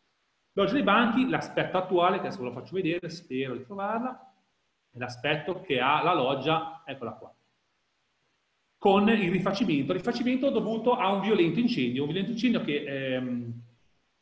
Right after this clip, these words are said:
più violento incendio in realtà, eh, perché erano, era una struttura di legno che andò più volte in incendio,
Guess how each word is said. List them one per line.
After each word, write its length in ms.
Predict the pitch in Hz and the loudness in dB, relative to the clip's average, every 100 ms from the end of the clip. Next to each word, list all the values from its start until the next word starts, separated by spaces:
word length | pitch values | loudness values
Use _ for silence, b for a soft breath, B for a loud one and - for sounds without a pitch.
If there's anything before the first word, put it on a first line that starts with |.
| - 156 _ _ | -20 -20 _ _
più 160 | 233 - | 4 6
violento 220 | 135 123 | 4 -2
incendio 280 | 120 120 120 | -4 -4 -2
in 60 | |
realtà, 220 | 123 139 | -2 -4
eh, 240 | 143 139 135 | -4 -6 -6
perché 320 | 156 165 180 | -4 -2 -2
erano, 420 | 147 147 147 147 | 0 0 0 -2
era 120 | 147 | 0
una 100 | 156 | -2
struttura 260 | 156 - 170 | -4 -4 -2
di 80 | 254 | 2
legno 300 | 170 135 151 | 2 0 -4
che 160 | 151 | -4
andò 280 | 151 160 147 | -4 -2 -2
più 120 | - | -2
volte 240 | 143 131 127 | -4 -4 -6
in 60 | |
incendio, 180 | 120 135 | -10 -12